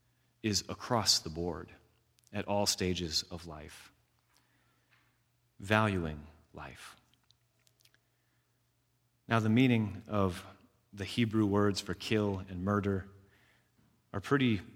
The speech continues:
widespread. It is both premeditated homicide and it's also accidental death.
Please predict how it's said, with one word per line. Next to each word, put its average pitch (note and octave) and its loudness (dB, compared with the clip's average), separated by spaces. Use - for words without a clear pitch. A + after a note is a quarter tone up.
widespread. F2 0
It B2 6
is C#3 8
both C3+ 4
premeditated B2 4
homicide A2+ 2
and A2+ 0
it's - 2
also A#2 0
accidental A2 -2
death. A2+ -4